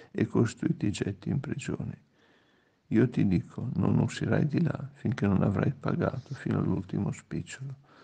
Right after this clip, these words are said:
Parola del Signore. La partecipazione ai doni del cielo, Signore, ci ottenga gli aiuti necessari alla vita presente nella speranza dei beni eterni.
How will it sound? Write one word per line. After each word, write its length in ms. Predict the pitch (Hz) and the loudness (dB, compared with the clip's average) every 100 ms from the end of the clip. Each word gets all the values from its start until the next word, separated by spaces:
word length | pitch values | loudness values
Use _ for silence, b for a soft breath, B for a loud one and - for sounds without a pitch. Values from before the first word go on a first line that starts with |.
| B B B B B _ | B B B B B _
Parola 480 | - - 110 101 123 | -2 0 2 0 -2
del 240 | - - - | -4 -6 -10
Signore. 680 | - - - - - - _ _ _ _ _ b b b b b b b b b b b b b b b b b b b _ | -10 -6 -6 -8 -16 -20 _ _ _ _ _ b b b b b b b b b b b b b b b b b b b _
La 140 | - | -2
partecipazione 1400 | 156 147 131 156 135 143 131 127 117 - 127 127 123 120 107 | 4 6 8 6 4 4 8 8 6 2 4 6 6 6 8
ai 220 | 110 214 | 6 6
doni 320 | 98 113 113 | 6 8 8
del 240 | 101 101 95 | 8 6 4
cielo, 480 | - 127 117 107 | 4 6 8 6
Signore, 560 | 101 - 104 113 120 113 | 4 2 4 6 6 4
ci 140 | - | 0
ottenga 580 | - 101 - 113 110 - | 0 0 2 4 4 2
gli 100 | 95 | 4
aiuti 440 | 101 101 139 139 98 | 4 4 0 0 2
necessari 840 | 107 - 104 - - - - - | 2 2 0 0 2 2 2 0
alla 180 | 101 107 | 0 0
vita 320 | - 120 - | 0 0 -4
presente 800 | - - 135 110 110 - - - | -2 -2 0 2 2 0 -4 -6
nella 280 | - 110 110 | 0 2 2
speranza 680 | 101 - - 98 113 - - | 0 -2 0 2 0 -2 -4
dei 120 | 123 | -2
beni 300 | 104 107 113 | -2 -2 -2
eterni. 520 | - - - - - | -4 -4 -4 -4 -8